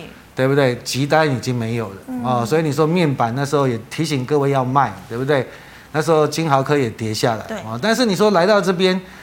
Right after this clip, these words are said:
Speaker 1: 第一个啦，哦，你先看技术面的反弹啦。
Speaker 2: 嗯哼。
Speaker 1: 哦，那第二个，其实他们看也是，像他看的也是未来的一个怎么样，伺服器的控制晶片嘛。
Speaker 2: 是。
Speaker 1: 哦，伺服器的需求还是很好嘛。哦，你看细粒嘛，
Speaker 2: 嗯哼。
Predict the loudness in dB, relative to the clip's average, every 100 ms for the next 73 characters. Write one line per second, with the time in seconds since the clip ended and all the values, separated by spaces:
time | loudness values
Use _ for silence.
0 | -20 -4 2 4 6 4 4 2 0 0
1 | 0 2 0 0 -2 -2 -2 -2 -2 -4
2 | -8 -10 -12 -14 -14 -12 -10 -8 -4 -4
3 | -2 -2 0 2 4 2 0 -4 -2 0
4 | 0 0 -2 -2 -2 -4 -4 -2 0 0
5 | 0 0 -2 -2 0 0 0 0 -2 -2
6 | -2 -4 -6 -18 -20 -20 -8 -4 -2 0
7 | 0 2 0 0 0 0 -2 -2 -4 -4
8 | -4 -4 -6 -12 -18 -16 -12 -10 -12 -6
9 | -4 0 2 2 2 2 2 0 0 2
10 | 2 0 -2 -4 -4 -6 -8 -18 -20 -20
11 | -20 -20 -6 -2 -2 0 0 0 0 0
12 | -2 -4 -8 -10 -8 -8